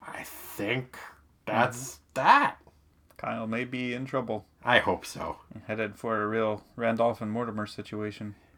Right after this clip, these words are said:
Speaker 1: You know what? I feel like anybody would be a better boss than Kyle. So, I welcome the new The Shocker regime. Speaking of which, man, Nighthawk's spiral of bullshittery in terms of leadership is just continuing.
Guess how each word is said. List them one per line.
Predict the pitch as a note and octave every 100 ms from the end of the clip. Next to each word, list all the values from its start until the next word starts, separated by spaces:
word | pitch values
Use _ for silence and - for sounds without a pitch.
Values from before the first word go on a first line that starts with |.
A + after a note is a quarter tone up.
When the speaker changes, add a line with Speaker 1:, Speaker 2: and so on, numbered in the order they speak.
| _ -
Speaker 1:
You | C3
know | D3+ E3
what? | D#3+ D#3 - _ _ _ -
I | E3+
feel | - F#3+
like | E3+ C#3 C3 -
anybody | A#2 A2 G2+ G2 F2+ F2+
would | F2+
be | F2+ F#2
a |
better | E2+ F#2 F#2+
boss | F2+ F#2 F#2+ -
than | G2+ F#2
Kyle. | F2+ G#2+ A2+ A#2+ - _ _ _ - _
So, | - G2 F#2+ F2+ -
I | A#2 E3 E3+
welcome | C3 C3 - B2 A2 G2
the |
new | G2+ G#2+ G2+ F#2 - B2
The | A2
Shocker | G#2 - G2+ - G#2 F2 A#2
regime. | G2+ F#2+ G#2 F2+ F#2 - _ _ _ -
Speaking | - - F3 D#3 D3 G#2+
of | F#2+ F2
which, | F#2+ D#2 C2 - - - _ _ _ _ _ _ _ _ -
man, | C#3+ C3+ A2 G2 E2 - _ _ _
Nighthawk's | A2+ D3+ F#3+ D3+ D3+ - -
spiral | - - A2 B2 C3+ B2 A2+
of | G2 F2
bullshittery | A#2+ A#2+ - - A#2 A2+ G2 G2
in | F#2+ F2+
terms | B2 A2 G2
of | F#2 F2+
leadership | G#2+ G#2 F#2+ F2 - F2+ -
is | - F2+ E2+
just | G#2 A#2+ -
continuing. | - D2 C#2+ - G2+ F2+ D#2 D#2+